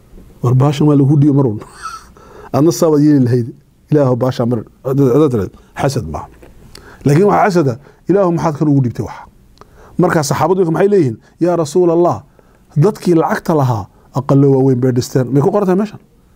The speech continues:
Kuma qorno. "Yaa Rasuulallah, dhar fiican bay sitaan. Yaa Rasuulallah, gaadhiyo wanaagsan bay wataan. Yaa Rasuulallah, beero fiican bay leeyihiin. Yaa Rasuulallah, dumarkii oo dhan bay wada gurgursadeen, annagu bilaado." May oran. Waxay idhahdeen, "Way tukadaan, saan u tukanno, way soon.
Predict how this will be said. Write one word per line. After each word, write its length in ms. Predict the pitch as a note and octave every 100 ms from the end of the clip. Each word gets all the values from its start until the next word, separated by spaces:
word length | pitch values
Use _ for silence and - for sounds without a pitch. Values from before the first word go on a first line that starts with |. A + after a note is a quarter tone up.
| _ _ _
Kuma 180 | - E3+
qorno. 300 | C#3+ G#2+ B2+ - - - -
"Yaa 140 | E3
Rasuulallah, 420 | F3 - G3 G#3 A2+
dhar 160 | C3+ C#3
fiican 300 | D3+ B2 C3+
bay 100 | C#3
sitaan. 380 | C#3 B2+ C#3 C#3+ - - _ - -
Yaa 120 | F3
Rasuulallah, 500 | F3 G3 G3 F#3+ F3
gaadhiyo 340 | C#3+ D3 D3 C#3+
wanaagsan 320 | C3+ C3+ C#3
bay 100 | C#3
wataan. 340 | C3+ C3+ C#3+ - - -
Yaa 120 | F3 F#3+
Rasuulallah, 460 | F#3 G3+ G3+ F3+
beero 280 | C3 D3+ D#3
fiican 300 | C#3+ C3+ C#3
bay 120 | C#3+
leeyihiin. 200 | D3 D3 - - E3
Yaa 120 | F#3+
Rasuulallah, 360 | F#3+ G#3+ G3 D#3
dumarkii 340 | F3+ E3 - E3
oo 40 |
dhan 120 | D#3
bay 80 | D3+
wada 140 | D3
gurgursadeen, 480 | C#3 C#3 C#3 C3 D#3
annagu 200 | D3+ C#3+
bilaado." 260 | C#3+ C#3+ D3 - _ G#3+
May 100 | A3
oran. 260 | E3+ A#2+ - _ _ _ -
Waxay 160 | -
idhahdeen, 320 | G3 F#3+ G#3+ A3+ -
"Way 160 | D#3 C#3+
tukadaan, 460 | C#3+ - C3 D3
saan 200 | C#3+ C#3+ C#3+
u 40 |
tukanno, 340 | C#3 C#3 C#3+ C#3+
way 140 | D3
soon. 240 | C#3+ C#3+